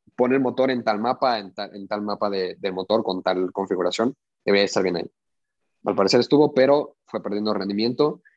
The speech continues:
y con aquel neumático, pues, eh, no pudo más, lo tuvo que estar, este, cuidando.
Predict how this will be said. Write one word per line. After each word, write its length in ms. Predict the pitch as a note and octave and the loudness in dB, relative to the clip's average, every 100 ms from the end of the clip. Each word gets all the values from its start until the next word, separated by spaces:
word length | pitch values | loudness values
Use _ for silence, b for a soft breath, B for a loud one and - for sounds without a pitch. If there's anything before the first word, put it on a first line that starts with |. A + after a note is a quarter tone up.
| _ | _
y 100 | A2+ | -2
con 180 | A2+ G#2 | 0 0
aquel 260 | G2 A#2+ | 2 4
neumático, 520 | A#2 A2+ A2+ A#2+ B2 G2+ | 4 4 2 2 0 0
pues, 400 | G2+ - - - | -2 -4 -8 -4
eh, 600 | G2+ G2 G2 F#2+ F#2+ F#2+ | -2 0 0 0 0 -2
no 240 | F#2+ A#2+ A#2+ | 0 0 2
pudo 220 | A#2+ A2 | 2 4
más, 340 | A2+ C#3 C3+ | 4 2 0
lo 100 | G#2+ | -4
tuvo 200 | G2+ A2 | -4 -4
que 80 | G#2 | -4
estar, 360 | G2+ G#2+ G2+ F#2+ | -4 -4 -4 -4
este, 920 | G2+ F#2 - F#2+ F#2 F#2 F2+ F2+ F2 | -6 -6 -4 2 2 2 2 0 -2
cuidando. 540 | - A2 A#2+ D#3+ F#3 | 0 2 4 4 2